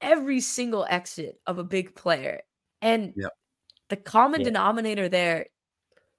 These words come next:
Speaker 1: I
Speaker 2: Is the
Speaker 1: ha-, I
Speaker 2: club.
Speaker 1: hate to say it, is Bill. It happened with Bez.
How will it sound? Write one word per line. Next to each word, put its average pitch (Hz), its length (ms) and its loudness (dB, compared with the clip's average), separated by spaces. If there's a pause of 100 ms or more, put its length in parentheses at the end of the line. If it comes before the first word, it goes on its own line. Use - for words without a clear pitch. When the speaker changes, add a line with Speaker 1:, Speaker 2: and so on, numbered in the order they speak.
(120)
Speaker 1:
I 202 160 -4
Speaker 2:
Is 180 100 -4
the 180 40 -6
Speaker 1:
ha-, 208 180 2
I - 80 4
Speaker 2:
club. - 20 -4
Speaker 1:
hate 208 240 -4
to 220 80 -10
say 185 280 -4
it, 247 200 -8
is 214 140 -4
Bill. - 460 -4 (840)
It 208 120 2
happened 233 320 0
with 285 160 -8
Bez. 226 440 2